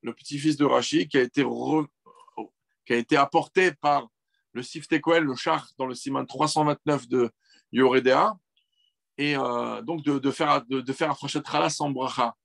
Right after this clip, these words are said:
Mais concrètement, chez Chabad, on n'a pas du tout besoin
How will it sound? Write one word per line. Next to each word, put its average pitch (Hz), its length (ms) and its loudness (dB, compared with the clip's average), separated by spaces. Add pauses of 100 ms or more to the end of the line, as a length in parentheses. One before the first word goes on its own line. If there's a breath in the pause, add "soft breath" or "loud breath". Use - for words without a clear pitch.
(320)
Mais 135 120 2
concrètement, 160 800 2
chez 151 180 -6
Chabad, 151 520 0
on 135 80 -6
n'a 120 160 -4
pas 156 340 -2
du 135 360 -14
tout 160 220 0 (160)
besoin 143 640 2